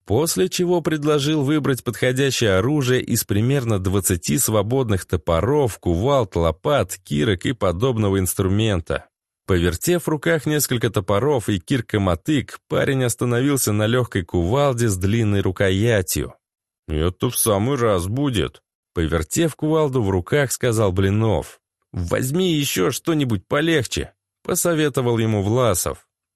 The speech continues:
«Вот этот гвоздодер, например». Блинов послушал друга и пристроил гвоздодер на специальном монтажном поясе. «Ну что?» — с улыбкой сказал Зимин, осмотрев экипировку новичка.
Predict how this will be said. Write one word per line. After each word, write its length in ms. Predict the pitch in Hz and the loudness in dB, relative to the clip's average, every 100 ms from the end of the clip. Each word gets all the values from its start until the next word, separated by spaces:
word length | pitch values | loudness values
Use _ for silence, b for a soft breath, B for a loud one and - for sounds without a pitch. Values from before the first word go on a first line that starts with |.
| _ | _
«Вот 460 | - 104 151 175 - | -10 -6 -2 -2 0
этот 280 | 165 143 92 | -2 0 -2
гвоздодер, 640 | 131 151 120 151 151 160 | 0 0 0 -2 0 0
например». 600 | 117 101 123 143 120 78 _ _ _ _ _ - | 0 0 0 2 0 -2 _ _ _ _ _ -6
Блинов 600 | 82 90 95 151 185 - | 0 2 2 2 0 0
послушал 540 | 156 151 170 156 135 | 0 0 0 0 0
друга 420 | 95 98 160 165 139 | 0 0 0 2 2
и 80 | 123 | 2
пристроил 580 | 117 95 - 151 151 | 2 0 0 0 0
гвоздодер 680 | 123 110 101 92 87 131 151 | 0 0 0 0 0 0 2
на 100 | 123 | 0
специальном 680 | 113 107 92 123 135 131 120 | -2 -2 -2 0 2 2 2
монтажном 600 | 107 101 120 110 98 87 | 2 2 2 2 2 0
поясе. 720 | - 123 117 87 - 67 - _ _ _ _ _ | 0 2 2 2 0 -4 -8 _ _ _ _ _
«Ну 220 | 80 90 101 | -2 0 0
что?» — 520 | - - 165 113 76 - _ _ - | -2 0 2 2 0 -12 _ _ -14
с 120 | - | -4
улыбкой 520 | 90 87 156 180 165 | 0 2 0 0 -2
сказал 420 | 156 160 151 160 139 | -2 -2 0 2 2
Зимин, 420 | 120 143 160 147 | 0 0 0 0
осмотрев 540 | 123 123 113 139 143 | 0 0 0 0 0
экипировку 640 | 127 123 110 117 127 113 117 | 0 0 0 2 0 0 0
новичка. 720 | 98 92 - 127 117 78 - | 2 0 0 0 2 0 -4